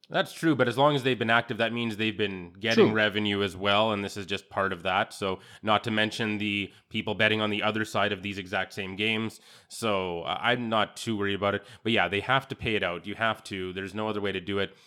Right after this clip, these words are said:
Speaker 1: I made a bet on the Oilers this year, right before covid. F-, I put down fifty bucks for them to win the cup,
Speaker 2: Yeah.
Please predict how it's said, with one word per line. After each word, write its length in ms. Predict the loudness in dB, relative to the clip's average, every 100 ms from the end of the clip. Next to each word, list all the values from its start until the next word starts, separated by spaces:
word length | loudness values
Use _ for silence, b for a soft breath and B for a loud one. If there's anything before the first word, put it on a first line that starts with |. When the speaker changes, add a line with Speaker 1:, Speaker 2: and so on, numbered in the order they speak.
| b -2
Speaker 1:
I 140 | 0
made 180 | 2 2
a 60 |
bet 320 | 2 0 0 -2
on 220 | -2 -2
the 140 | -4
Oilers 440 | -2 0 0 0 -2
this 260 | -8 -10
year, 180 | -6 -4
right 220 | -2 -2
before 280 | -4 -6 -6
covid. 480 | -2 -2 -2 -6 -8 -12 b b
F-, 200 | _ -20 -8
I 120 | -6
put 180 | -4 -2
down 160 | -2 -2
fifty 300 | -4 -6 -2
bucks 240 | -2 -2
for 100 | -2
them 160 | -4 -4
to 60 |
win 160 | -6 -6
the 60 |
cup, 300 | -4 -2 -2
Speaker 2:
Yeah. 120 | -2